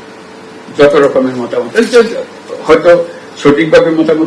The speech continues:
দিয়েছে অথবা না বুঝে মতামত দিয়েছে, যেটাই হোক, আমাদের জন্য অত্যন্ত গুরুত্বপূর্ণ হলো মতামতগুলোকে গ্রহণ করা এবং পরবর্তী সংস্করণের কাজে এটা কোনগুলো অতি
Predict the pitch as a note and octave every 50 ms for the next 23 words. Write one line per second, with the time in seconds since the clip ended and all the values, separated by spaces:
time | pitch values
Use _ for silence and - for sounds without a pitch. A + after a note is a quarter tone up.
0 | D3+ D3 D3+ D#3 D3+ D3 D#3 D3+ C3+ A#2+ - D#3 D#3 D3 C#3 C3+ C3 C3 C3+ C#3+
1 | C#3+ E3+ E3 D#3 D3 - D#3 D3+ D#3 D3 - D3 D#3 D3+ E3 E3+ D3+ D#3 F#3 G#3
2 | - A#3+ G#3+ E3 - D3+ D3+ E3 F3 E3+ - - F3+ F3+ F#3 F3 - - - A3
3 | G#3+ G3 - D#3 D#3+ D3+ D3+ - - D3+ D3 D#3 D#3 D#3+ E3 E3+ E3 E3+ F3 -
4 | - - - - - - - - - C3+ C3+ C3+ D3+ D3+ D#3+ D#3 D#3 E3+ F3+ F#3+
5 | F#3 - F#3 F3 - C3+ C3+ F#3 F3+ F3+ - G3+ G3+ B3+ - - - - - -
6 | - - - - D3 D#3+ D#3+ D3+ - - - - - - - - - - E3+ F3+
7 | F3 F3+ F#3 F#3 - A3+ G#3+ - G#3+ F#3+ F#3+ - - E3 D3+ D3+ D3 C#3+ C#3 -
8 | - - - - - - - - C3+ B2+ C3+ C#3 C3+ C3 - - - - - -
9 | - - - - D3 C#3 C#3+ C#3+ D#3+ E3 E3+ D#3+ - - F#3